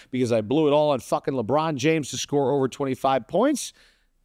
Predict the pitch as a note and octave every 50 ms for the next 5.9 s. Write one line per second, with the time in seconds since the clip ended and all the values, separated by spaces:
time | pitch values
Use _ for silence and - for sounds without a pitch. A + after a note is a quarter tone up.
0 | _ _ - - - C#3+ D3 B2 A2+ C#3+ C3+ G2+ F2 F2+ F2 - - A2+ A2 G#2+
1 | A2+ G#2 A2 G#2+ G2+ G#2+ A2 G#2+ G#2+ G2+ F#2 G#2+ G#2+ F#2 F2+ E2 F2+ A2 A#2+ A#2+
2 | C#3 B2+ B2+ A2+ - - B2+ A2+ A2+ G#2+ G#2+ A2 A2 A2+ A2 G#2 G2 - G#2 F#2
3 | E2+ G2+ A2 A#2+ B2 A#2+ A2+ G#2+ A#2 A2+ A2 G#2+ G2+ G#2+ A2+ A2 G2+ E2 F#2 F#2
4 | - - B2 A2+ - G#2+ F#2+ - A#2+ A#2+ A#2 G#2 - - B2+ C3 C3 A2+ - B2
5 | A2+ G#2 - - G2+ - B2 A#2+ A#2 A#2 A#2+ B2 G#2+ G2 F#2 - -